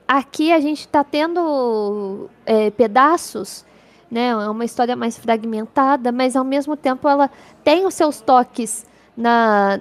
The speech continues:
na linha que a gente já conhece como a, a linha fixa, né? Como, por ser uma história separada, tanto é que a gente fica um pouco apreensivo, "Ah, como será que eles vão abordar tal coisa? Como que eles vão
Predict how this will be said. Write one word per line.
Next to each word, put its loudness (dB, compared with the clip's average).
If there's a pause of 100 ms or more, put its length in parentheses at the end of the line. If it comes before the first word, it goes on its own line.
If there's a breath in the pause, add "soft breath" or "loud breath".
na 4
linha 0
que -2
a 2
gente -6
já 2
conhece -4
como -4
a, 0
a 2
linha -4
fixa, -2
né? -4 (680 soft breath)
Como, -2
por -4
ser 0
uma -4
história 0
separada, 2
tanto -4
é 0
que -4
a -2
gente -6
fica -4
um -6
pouco -4
apreensivo, -2
"Ah, 6
como -4
será 0
que -2
eles -2
vão -4
abordar 0
tal 0
coisa? -2 (380 loud breath)
Como 0
que -10
eles 0
vão -2